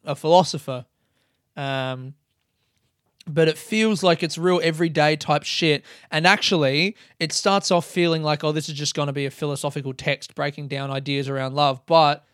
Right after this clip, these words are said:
<clears throat> by the end, you realize, "Oh, man, no, this guy has actually told us a story, and I'm so fucking connected to it," and it was really beautiful. Um, I'm just gonna read the first, like,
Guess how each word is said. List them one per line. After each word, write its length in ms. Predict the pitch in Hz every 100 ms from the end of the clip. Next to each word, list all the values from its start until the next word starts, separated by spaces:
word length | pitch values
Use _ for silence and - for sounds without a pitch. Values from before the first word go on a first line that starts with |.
| _ _ _
<clears throat> 1160 | 254 - - - 147 _ _ _ _ _ _ -
by 160 | 175 180
the 140 | 170
end, 260 | 226 196 185
you 80 |
realize, 420 | 180 208 196 180 165
"Oh, 240 | 185 220
man, 440 | 196 190 208 202
no, 160 | 170 208
this 180 | 170 -
guy 240 | 214 208
has 120 | 202
actually 600 | 190 185 214 196 190 180 - _ _ _ _ _ _ _ _ _
told 280 | - - 202
us 140 | 202 -
a 60 |
story, 580 | 180 - 175 226 165 127 -
and 180 | 160
I'm 180 | 160 160
so 280 | 151 - 185
fucking 340 | 156 185 - 185
connected 500 | - 151 233 208 160
to 200 | 151 131
it," 80 | 139
and 140 | 139
it 80 | 139
was 180 | 131 - 247
really 220 | 180 170 185
beautiful. 540 | 160 160 160 131 123 - - - _ _ 147
Um, 340 | 139 131 131
I'm 100 | -
just 140 | 156 -
gonna 180 | 233 185
read 220 | 180 165
the 80 | 147
first, 580 | - 165 165 - - - _ _ _ -
like, 460 | 147 131 127 -